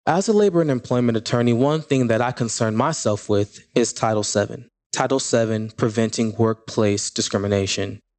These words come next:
And so why does implicit bias matter to me? Because implicit bias isn't discrimination,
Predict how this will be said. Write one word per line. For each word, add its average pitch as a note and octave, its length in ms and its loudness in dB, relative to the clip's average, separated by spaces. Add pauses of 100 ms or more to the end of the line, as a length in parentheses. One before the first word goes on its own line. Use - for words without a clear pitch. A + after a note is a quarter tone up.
(320)
And C3+ 80 2
so C3 160 0
why C#3+ 260 0
does D3 200 0
implicit B2+ 420 -2
bias A#2 300 0
matter A#2 220 2
to - 160 -6
me? A#2 420 2 (420)
Because D#3 260 0
implicit D#3+ 380 -4
bias D#3+ 280 0
isn't F#3 320 0
discrimination, G#2+ 840 -2